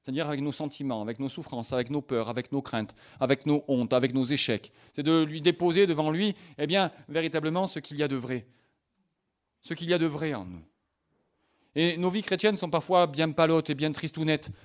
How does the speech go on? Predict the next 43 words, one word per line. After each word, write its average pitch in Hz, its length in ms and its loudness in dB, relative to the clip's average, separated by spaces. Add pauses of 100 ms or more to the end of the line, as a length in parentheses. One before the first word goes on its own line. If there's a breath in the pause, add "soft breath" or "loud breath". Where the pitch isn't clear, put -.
parce 147 140 -6
que - 80 -4
l'on 180 140 0
se 170 120 -6
contente 180 440 0
de 156 80 -2
parler 160 280 2
à 160 100 4
Dieu 160 180 0
de 147 80 -2
faits 196 260 -6
qu'il 131 120 -16
connaît 151 220 -6
déjà 143 540 -2
et 135 60 -10
qu'il 143 160 -8
possède 131 400 -2
déjà. 90 360 -8 (640 soft breath)
Alors 170 240 2
que - 80 -4
Dieu 180 320 4
aimerait 160 240 0
tellement, 156 460 0 (160 soft breath)
eh 135 80 -6
bien, 156 160 0
avoir 151 180 0
ce - 80 -6
qu'il 143 180 -6
ne 135 80 0
possède 135 420 -6
pas, 117 180 -2
c'est-à-dire 123 340 -8
ce 131 100 -12
qu'il 120 200 -12
y - 20 -2
a 123 40 -2
à 120 40 -4
l'intérieur 117 400 -6
de 104 80 -10
nos 95 140 -8
cœurs. 80 320 -16 (1900)
Nos 127 60 -12
souffrances, 113 480 -10